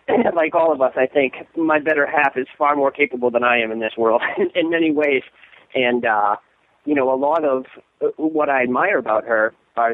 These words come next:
things that, you know, I'd like to see in myself. And so, uh, I think through this process, I've also learned that she does such a good job with the horses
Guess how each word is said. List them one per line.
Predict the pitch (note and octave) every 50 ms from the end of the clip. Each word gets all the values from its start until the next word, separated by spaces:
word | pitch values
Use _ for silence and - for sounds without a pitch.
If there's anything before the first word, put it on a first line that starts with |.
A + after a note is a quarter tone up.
| A2+ _
things | C#3+ C3+ C3 C3 B2+ -
that, | B2 A2+ C#3 - _
you | C3 C3
know, | B2 A#2 A#2+
I'd | B2 B2 A#2+
like | B2+ C3 -
to | - A2 - -
see | C#3+ C3
in | B2 A#2+
myself. | A#2 A2+ A2 - C#3 C3+ - - -
And | A2 A#2 -
so, | C3+ A#2+ A2+ A#2 - - - - - - _ _ _ _ _ _ _ _ - -
uh, | - - -
I | C#3+ C#3
think | - - D#3 C#3 - - - - - - -
through | F#3+ F#3 E3
this | E3 - -
process, | - D3+ B2+ B2 - C3+ A#2+ - C3+
I've | C3 B2+
also | C#3 C#3+ C#3+ - - C3+
learned | B2 A#2+ A#2 A#2 A2+ A2 G#2+
that | A2 A2 - _ _ _ _ _ _ _ _ _ _ - - - _ _ _ _
she | - - D3
does | D3 D3 - -
such | G3+ G3+ -
a | F#3
good | D3+ D3+ D3+ B2+
job | A#2+ C3+ B2+ B2 A#2 A2+
with | A#2+ A2+ -
the | B2
horses | A#2 B2 B2+ B2+ A#2 - - A#2+ A#2 A#2